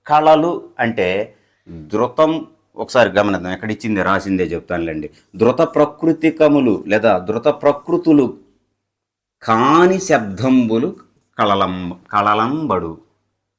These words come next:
అంటే, ఆ, కళలంబడు అంటే కళలు అనబడును అని అర్థం. ధృత ప్రకృతికములు కాని శబ్దములు కళలం అనబడును. పదమూడవ సూత్రం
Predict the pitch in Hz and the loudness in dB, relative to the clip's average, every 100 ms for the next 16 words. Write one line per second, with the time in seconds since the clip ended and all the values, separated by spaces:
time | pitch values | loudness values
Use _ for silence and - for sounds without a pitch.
0 | _ 113 202 - _ _ - 92 92 92 | _ -12 -12 -12 _ _ -6 0 2 2
1 | 90 98 95 98 101 131 120 87 85 80 | -2 0 2 2 2 -2 -2 -2 -4 -8
2 | 101 117 - 98 107 147 - 104 98 92 | -8 -6 0 2 2 0 -6 -4 -4 -2
3 | 87 82 95 101 85 80 78 92 - _ | -6 -6 -6 -6 -6 -10 -12 -20 -20 _
4 | _ _ - 87 - 127 127 123 123 120 | _ _ -10 -8 -6 -4 -6 -6 -10 -8
5 | 113 113 110 104 - 110 151 185 131 98 | -6 -4 -4 -6 -2 0 2 -2 -6 -6
6 | 80 107 117 190 110 95 90 101 123 - | -6 -8 -6 -6 -2 -2 -2 -6 -10 -18
7 | _ _ 101 92 82 80 80 82 _ _ | _ _ -2 -2 -4 -8 -10 -14 _ _
8 | _ 95 98 95 85 85 90 82 _ 87 | _ -6 -2 -2 -4 -6 -8 -12 _ -14
9 | 87 | -14